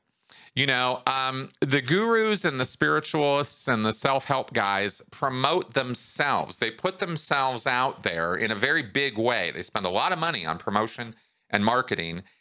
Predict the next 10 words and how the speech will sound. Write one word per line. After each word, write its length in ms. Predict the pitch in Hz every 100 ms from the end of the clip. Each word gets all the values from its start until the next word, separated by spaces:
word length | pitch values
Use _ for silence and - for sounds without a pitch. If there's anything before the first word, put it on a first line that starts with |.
| _
and 240 | 104 98 98
trying 380 | - 135 131 127
to 60 |
get 260 | 117 113 117
new 140 | 110
members 420 | 107 117 104 82
and 100 | 90
recruitment. 640 | 87 - - 147 - 80 - _ _ _ _
So 640 | - 156 135 127 127 123 -
you, 500 | 131 135 135 131